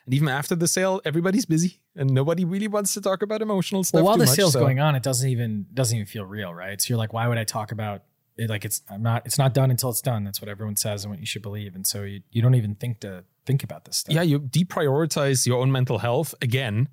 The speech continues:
Speaker 1: right? As a founder, you often do this because there's a, a higher goal, a higher
Speaker 2: Yep.
Speaker 1: thing for you,
Speaker 2: There's
Speaker 1: the
Speaker 2: a
Speaker 1: more
Speaker 2: number,
Speaker 1: important thing.
Speaker 2: there's a something, yeah.
Speaker 1: I wanna say one thing about the, the way you say, like, champagne problem. I, I know what that means, and I,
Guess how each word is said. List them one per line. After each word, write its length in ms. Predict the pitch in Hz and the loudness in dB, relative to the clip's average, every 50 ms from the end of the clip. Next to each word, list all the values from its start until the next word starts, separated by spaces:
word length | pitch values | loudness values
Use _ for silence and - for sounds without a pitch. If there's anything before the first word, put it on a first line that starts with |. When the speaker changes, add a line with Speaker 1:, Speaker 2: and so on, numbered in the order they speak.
| _ _ _ | _ _ _
Speaker 1:
right? 320 | - 113 120 135 151 - - _ _ - | -2 0 0 0 -2 -4 -10 _ _ -4
As 280 | 123 113 - 117 120 127 | -4 -2 0 0 0 0
a 60 | 123 | 0
founder, 260 | - 127 127 135 131 | 0 0 0 2 2
you 140 | 117 113 113 | 2 2 2
often 320 | - 113 131 - - 120 | 0 -2 -2 0 0 0
do 140 | 110 123 127 | 2 2 2
this 320 | 123 - - - - - | 0 0 -2 -2 -4 -4
because 340 | - - 113 - 127 120 - | -4 -4 -2 0 0 0 0
there's 300 | - 120 123 120 120 - | 0 0 0 0 2 2
a, 200 | 123 117 113 107 - _ | 2 2 0 -2 -4 _
a 280 | - 107 101 98 95 98 | -6 -4 -4 -4 -4 -6
higher 300 | - 156 160 185 175 143 | -4 -2 0 2 2 2
goal, 420 | 135 147 143 131 110 85 - - _ _ | 2 2 2 2 0 -4 -8 -16 _ _
a 140 | 113 107 104 | -4 -4 -2
higher 440 | - 131 139 143 143 135 135 131 139 | -2 -2 0 0 2 2 2 2 2
Speaker 2:
Yep. 100 | 190 185 | 2 2
Speaker 1:
thing 160 | 147 151 151 | 4 2 2
for 140 | 131 - 139 | 0 2 2
you, 100 | 131 127 | 4 6
Speaker 2:
There's 120 | 127 113 120 | 6 6 6
Speaker 1:
the 40 | |
Speaker 2:
a 40 | 120 | 6
Speaker 1:
more 120 | 123 135 143 | 6 8 8
Speaker 2:
number, 300 | 143 143 143 143 139 139 | 8 6 6 6 6 4
Speaker 1:
important 300 | 135 131 120 117 107 101 | 2 2 0 0 -2 -2
thing. 100 | 101 101 | -4 -6
Speaker 2:
there's 100 | 98 98 | -10 -14
a 240 | _ _ _ - | _ _ _ 0
something, 460 | - 156 143 - - 139 127 120 113 113 | 2 2 2 4 4 4 4 4 2 2
yeah. 180 | 131 127 107 - _ _ _ _ - | 0 -2 -2 -4 _ _ _ _ -2
Speaker 1:
I 40 | 170 | 0
wanna 180 | 175 185 180 | 2 4 2
say 160 | - - 190 | 4 4 4
one 260 | 165 143 135 151 165 175 | 4 4 4 2 2 0
thing 300 | - - 185 165 139 123 | 0 0 0 2 2 2
about 280 | 113 117 117 123 120 - - - | 2 2 2 0 0 -4 -4 -2
the, 140 | 120 117 | 0 0
the 120 | 110 - 113 | 0 0 -2
way 160 | 101 113 139 | 0 2 2
you 200 | 160 156 143 123 | 4 4 4 4
say, 260 | - - 143 131 123 | 2 2 2 2 4
like, 180 | 117 107 101 - | 2 2 0 0
champagne 460 | - - - 147 131 135 143 139 165 | -2 -2 0 0 0 0 2 0 0
problem. 560 | 175 - 160 165 180 185 196 202 202 180 165 - | 0 0 0 0 2 2 2 2 2 2 0 0
I, 120 | 131 127 123 - | -2 -2 -2 -2
I 120 | - 135 | 0 2
know 180 | 127 123 123 131 | 4 4 4 4
what 240 | 151 165 180 175 - | 2 2 0 0 0
that 180 | 175 165 151 | 0 2 2
means, 340 | 123 120 131 139 143 139 - | 4 4 4 4 4 2 2
and 120 | 147 127 117 | 2 2 2
I, 120 | 117 | 0